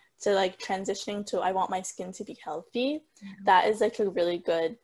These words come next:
Speaker 1: like, s-, place to start, because I used to suffer from, like, hyperpigmentation. Like, my face would be, like, so many different colors at the same time.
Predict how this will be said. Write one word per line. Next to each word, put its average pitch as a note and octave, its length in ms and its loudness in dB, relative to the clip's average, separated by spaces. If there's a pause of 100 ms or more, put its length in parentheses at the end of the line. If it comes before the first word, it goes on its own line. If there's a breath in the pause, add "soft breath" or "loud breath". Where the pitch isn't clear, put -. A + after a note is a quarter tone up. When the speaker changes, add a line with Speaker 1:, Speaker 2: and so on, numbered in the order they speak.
(180)
Speaker 1:
like, F3+ 180 2
s-, - 140 -14
place - 300 0
to F#3+ 100 -6
start, F3+ 320 2
because F3 400 -6 (560)
I G3+ 120 10
used B3+ 320 2
to B3 340 8
suffer F#3 440 0
from, F#3+ 200 -8
like, E3 220 -6
hyperpigmentation. F3+ 1120 -6
Like, G3+ 180 -8
my F#3 140 -4 (140)
face F#3+ 280 0
would A3 220 -4
be, G3+ 140 -2
like, F3+ 200 0
so - 380 -6
many F#3+ 180 -8
different G3+ 320 -8
colors F3+ 300 -2
at E3+ 140 -6
the F3+ 60 -8
same E3+ 280 -8
time. B3 500 0